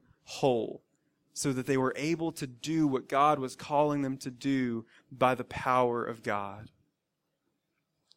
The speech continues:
And he closes with this doxology, saying, "Now to him who is able to do far more abundantly than all we ask or think, according to the power at work within us,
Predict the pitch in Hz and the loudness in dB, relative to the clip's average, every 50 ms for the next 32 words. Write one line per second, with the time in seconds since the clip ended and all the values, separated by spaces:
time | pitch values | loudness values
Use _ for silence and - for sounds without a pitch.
0 | _ _ _ _ _ _ _ - 120 127 120 - - 160 170 170 165 180 170 165 | _ _ _ _ _ _ _ -10 -8 -8 0 4 6 6 6 6 4 0 -4 -2
1 | 147 147 143 - 147 147 139 143 139 - 151 127 120 117 113 113 110 107 110 110 | -2 -2 -4 0 2 4 4 4 2 0 0 0 0 0 0 -4 -6 -8 -14 -14
2 | 104 117 _ _ _ _ _ _ _ _ _ _ _ _ _ _ _ _ _ _ | -16 -18 _ _ _ _ _ _ _ _ _ _ _ _ _ _ _ _ _ _
3 | _ _ _ _ _ _ _ _ _ _ _ - - 143 143 143 143 151 165 170 | _ _ _ _ _ _ _ _ _ _ _ 0 2 4 4 6 8 8 10 8
4 | 170 143 135 170 175 151 139 135 131 127 127 120 139 143 139 135 131 - 131 120 | 8 4 2 0 2 2 2 2 2 0 2 2 2 2 2 0 -2 -6 -6 -6
5 | 127 123 - - - 143 139 139 139 131 131 131 135 131 127 123 - 135 135 135 | -6 -8 -6 0 2 4 6 6 6 4 2 0 0 -2 -2 -2 -2 -2 -2 0
6 | 131 127 120 120 127 127 120 123 120 120 120 123 131 143 147 139 139 135 - - | -2 -4 -4 -6 -6 -6 -4 -4 -4 -2 0 2 4 4 4 4 2 -2 -2 0
7 | 127 135 139 143 139 - - 135 131 - - - 127 117 110 - - _ - _ | 0 2 2 2 0 -4 -8 -8 -10 -10 -8 -6 -6 -6 -6 -8 -14 _ -20 _
8 | _ _ _ _ _ _ _ _ _ _ _ _ _ _ _ _ - 131 - - | _ _ _ _ _ _ _ _ _ _ _ _ _ _ _ _ -12 -12 -10 -6
9 | - 160 165 170 170 165 165 156 147 139 - 147 135 127 - - - - 165 156 | 2 4 6 6 6 6 4 2 0 -2 -2 -4 -4 -4 -4 -6 -4 2 4 6
10 | 156 156 143 131 127 123 117 131 147 151 151 156 151 - 151 135 127 131 123 117 | 6 6 6 6 4 2 0 0 2 2 2 0 0 -2 -6 -4 -2 -2 -2 -2
11 | 104 101 101 - - - - - | -4 -6 -8 -14 -16 -16 -18 -18